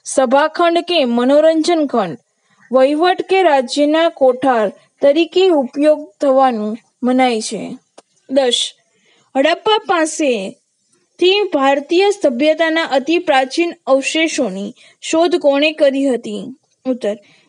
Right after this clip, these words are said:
ઈસવીસન ઓગણીસો એકવીસમાં સર જ્હોન માર્શલ અને કર્નલ મેકેના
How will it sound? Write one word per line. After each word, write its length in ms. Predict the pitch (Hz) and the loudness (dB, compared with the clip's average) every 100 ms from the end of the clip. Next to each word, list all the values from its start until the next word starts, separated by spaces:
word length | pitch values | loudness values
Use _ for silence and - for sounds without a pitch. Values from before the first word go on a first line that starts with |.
| - | -6
ઈસવીસન 540 | 311 359 403 392 453 370 | -2 0 2 2 2 2
ઓગણીસો 360 | 311 330 370 | 0 -2 0
એકવીસમાં 760 | 330 285 302 302 294 233 202 240 | 0 0 0 -2 -2 -6 -6 -8
સર 360 | - 320 349 | -2 0 2
જ્હોન 360 | 349 320 339 339 | 2 2 2 2
માર્શલ 580 | 285 262 262 262 208 - _ | 2 2 0 -2 -2 -6 _
અને 200 | 311 359 | -4 -4
કર્નલ 540 | - 294 277 294 330 330 | -4 -4 -2 2 2 2
મેકેના 680 | 285 254 262 285 226 185 | 0 -2 -2 -4 -4 -10